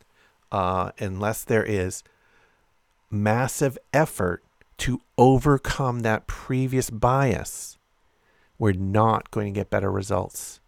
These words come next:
from these systems that are becoming ubiquitous. Like this story pointed out,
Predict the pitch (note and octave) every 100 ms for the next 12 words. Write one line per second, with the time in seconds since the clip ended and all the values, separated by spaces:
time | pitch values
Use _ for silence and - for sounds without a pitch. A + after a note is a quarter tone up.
0 | _ _ - G2 G2 F#2 - A#2 - F2
1 | A2+ A2 G#2+ - - D3 C#3+ B2+ C3+ E3+
2 | A2 - - - - - _ _ _ _
3 | _ - A2+ - A#2+ - B2+ A#2+ - B2+
4 | A2+ A2 C3 A#2+